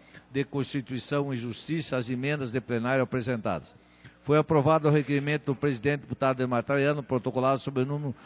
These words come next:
cinco sete nove oito, dois mil e quinze, solicitando a realização de sessões extraordinárias no dia sete de outubro, quarta-feira, logo após o término da sessão ordinária, com a diminuição do interstício.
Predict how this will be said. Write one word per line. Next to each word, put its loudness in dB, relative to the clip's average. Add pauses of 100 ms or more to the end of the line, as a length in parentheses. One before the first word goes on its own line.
(100)
cinco -2
sete 0
nove 2
oito, 4
dois 2
mil -4
e -2
quinze, -2 (520)
solicitando 2
a 8
realização 2
de -2
sessões 0
extraordinárias 0
no -2
dia 0
sete -2
de -2
outubro, 0
quarta-feira, 0 (380)
logo 6
após 4
o 2
término 2
da 2
sessão 0
ordinária, 2
com -2
a 2
diminuição -2
do -6
interstício. -4